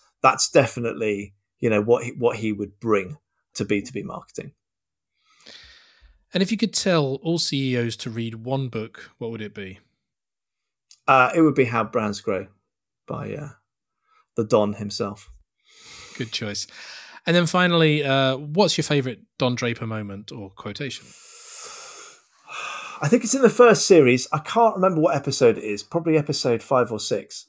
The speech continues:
Speaker 1: He does a presentation to Kodak for a new bit of kit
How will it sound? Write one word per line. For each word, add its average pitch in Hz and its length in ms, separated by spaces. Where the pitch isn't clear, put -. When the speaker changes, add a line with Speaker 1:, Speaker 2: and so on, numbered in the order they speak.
Speaker 1:
He 135 140
does 208 240
a 190 60
presentation 143 840
to 113 100
Kodak - 640
for 107 500
a 113 60
new 139 240
bit 117 140
of 110 120
kit - 340